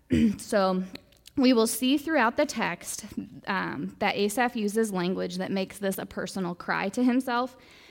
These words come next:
and this is what you guys touched on with Andrea's last question, but we will also see that he is addressing an issue that is facing all of his people,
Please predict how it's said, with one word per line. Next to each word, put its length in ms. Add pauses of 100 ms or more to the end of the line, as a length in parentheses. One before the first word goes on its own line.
(140)
and 120
this 140
is 120
what 120
you 80
guys 200
touched 260
on 180
with 240
Andrea's 380
last 260
question, 400
but 140
we 140
will 220
also 480
see 460 (340)
that 120
he 140
is 120
addressing 560
an 140
issue 440
that 140
is 200
facing 520
all 320
of 100
his 200
people, 500